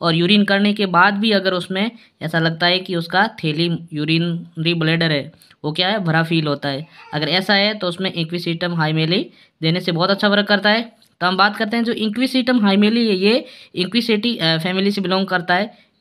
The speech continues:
Scotis रस इसका कॉमन नेम है, ठीक है। इसका अगर यूरिनरी सिस्टम की मैं बात करूँ तो उसमें क्या होगा, सीवियर डल पेन in bladder, और उसमें क्या होगा, बहुत ज़्यादा सीवियर पेन होगा यूरिनरी ब्लैडर में, as from distant not aggra-,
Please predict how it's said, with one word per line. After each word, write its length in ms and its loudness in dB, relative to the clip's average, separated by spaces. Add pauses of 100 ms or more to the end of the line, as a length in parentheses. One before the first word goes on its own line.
Scotis 840 2 (360)
रस 220 0
इसका 260 -4
कॉमन 260 0
नेम 180 0
है, 160 -4 (1300)
ठीक 140 -4
है। 80 0
इसका 320 2
अगर 180 2
यूरिनरी 380 2
सिस्टम 640 -2
की 120 -4
मैं 120 0
बात 220 4
करूँ 180 0 (340)
तो 80 2
उसमें 240 0
क्या 160 2
होगा, 220 4
सीवियर 540 2
डल 300 2
पेन 260 2 (240)
in 100 0
bladder, 320 2 (440)
और 140 -4
उसमें 320 -2
क्या 160 2
होगा, 180 2
बहुत 240 2
ज़्यादा 220 0
सीवियर 360 0
पेन 220 0
होगा 180 2
यूरिनरी 320 2
ब्लैडर 320 0
में, 160 -6
as 200 -2
from 220 -2
distant 360 -2 (360)
not 300 0 (100)
aggra-, 340 0